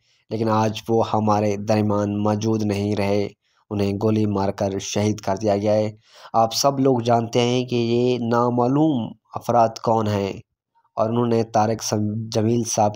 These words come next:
के बेटे को क्यों मारा, क्योंकि मौलाना तारिक जमील ने किसी की वाक़े की मजम्मत नहीं की थी।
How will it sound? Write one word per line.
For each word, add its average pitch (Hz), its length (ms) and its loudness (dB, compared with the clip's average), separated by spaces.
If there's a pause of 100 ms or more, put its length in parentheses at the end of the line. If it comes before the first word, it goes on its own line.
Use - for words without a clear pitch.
के 110 80 0
बेटे 107 300 0
को 110 160 -2
क्यों 120 260 -4
मारा, 98 360 2 (560)
क्योंकि 131 400 2
मौलाना 127 320 2
तारिक 120 360 0
जमील 120 320 2
ने 120 560 0 (140)
किसी 127 260 -2
की 117 200 0
वाक़े 107 400 0
की 117 160 -2
मजम्मत 113 540 0
नहीं 107 280 0
की 113 140 -2
थी। 113 360 -2